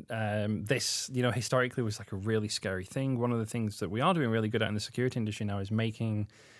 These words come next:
this technology easier and accessible. So, you know, no matter what desktop P C that you're using, operating system, Windows, Mac, you can really easily nowadays, assuming you've got a, a relatively modern device, enable encryption on those things so that if someone steals my laptop, it's in my bag over here, I've traveled to London,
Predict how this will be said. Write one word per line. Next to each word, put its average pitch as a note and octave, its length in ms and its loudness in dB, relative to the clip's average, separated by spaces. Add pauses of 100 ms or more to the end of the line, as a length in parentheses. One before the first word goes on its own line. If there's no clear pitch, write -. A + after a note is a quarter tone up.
(140)
this A2+ 100 -2
technology G#2+ 460 -2
easier G#2 420 0
and G2 140 -2
accessible. A#2+ 600 -2 (460)
So, A2 520 6
you A#2+ 120 0
know, G#2+ 300 2
no A2+ 80 4
matter A2 180 6
what G#2+ 200 6
desktop G#2+ 380 0
P A2+ 140 -2
C A2 180 0
that G#2 100 0
you're G#2 120 2
using, G#2 300 0
operating G2+ 420 -4
system, G2+ 380 -4
Windows, G2 320 -2
Mac, G2+ 240 0
you A2 180 0
can G#2+ 340 0 (300)
really C3+ 420 6
easily A2+ 440 2
nowadays, G2 500 -2
assuming A#2 480 -2
you've G#2 180 0
got - 160 -2
a, G#2 200 -2
a G2+ 100 -4
relatively A2 460 0
modern G#2 240 0
device, G#2+ 320 -4
enable A#2 380 2
encryption G#2+ 440 -2
on G#2+ 100 0
those F#2+ 200 -2
things F2+ 240 -4
so G#2+ 320 2
that G2 200 2
if G2+ 140 -4
someone A2 440 0
steals A#2+ 420 2
my B2 160 6
laptop, C#3+ 420 4
it's G#2 220 -6
in G#2 80 -2
my G2 100 -2
bag A#2 240 -4
over G#2+ 160 2
here, D3+ 220 -2
I've B2+ 80 -6
traveled - 280 -4
to - 80 -6
London, C#3+ 500 4